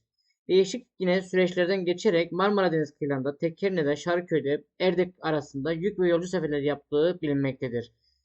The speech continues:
En son bin dokuz yüz on yılında ise Osmanlı Seyir Üsan İdaresi tarafından, yani Osmanlı Denizcilik İşletmecisi, İşletmeciliği tarafından geminin adı Bandırma olarak vapur değiştirilmiş, posta vapuru haline getirildiğini bilmekteyiz.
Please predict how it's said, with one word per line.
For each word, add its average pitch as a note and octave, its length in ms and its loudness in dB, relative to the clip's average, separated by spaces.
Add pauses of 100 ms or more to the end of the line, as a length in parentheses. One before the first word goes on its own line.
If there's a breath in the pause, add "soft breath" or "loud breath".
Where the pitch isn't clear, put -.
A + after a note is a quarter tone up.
(280)
En A#3+ 180 4
son F3 280 -2
bin F3+ 100 -2
dokuz G3 220 2
yüz F#3+ 80 0
on A#3+ 80 4
yılında D#3+ 320 2
ise C3 420 -2
Osmanlı G3+ 480 0
Seyir G3 220 0
Üsan F3+ 260 0
İdaresi E3 320 2
tarafından, C3+ 420 -4
yani E3 300 0
Osmanlı E3+ 340 -2
Denizcilik E3 420 -2
İşletmecisi, C#3 640 -8
İşletmeciliği D3 540 -6
tarafından C3+ 560 -4 (460)
geminin F#3+ 280 2
adı E3+ 260 -4
Bandırma F3+ 360 -2
olarak C#3 240 0
vapur C3+ 420 -6
değiştirilmiş, F3+ 640 -2 (420)
posta G#3+ 340 0
vapuru C#3+ 360 -2
haline D3+ 560 -2 (300)
getirildiğini D#3+ 440 0
bilmekteyiz. B2+ 720 -2